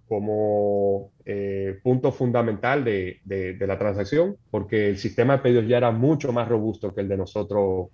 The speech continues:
eh, en Delivery R D. Hicimos todo ese proceso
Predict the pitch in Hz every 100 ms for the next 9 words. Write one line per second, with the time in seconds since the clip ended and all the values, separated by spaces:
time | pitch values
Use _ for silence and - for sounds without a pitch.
0 | _ - 92 - - 101 95 98 107 101
1 | 113 - _ _ _ _ _ _ _ _
2 | - 127 147 151 151 151 151 139 147 202
3 | 190 190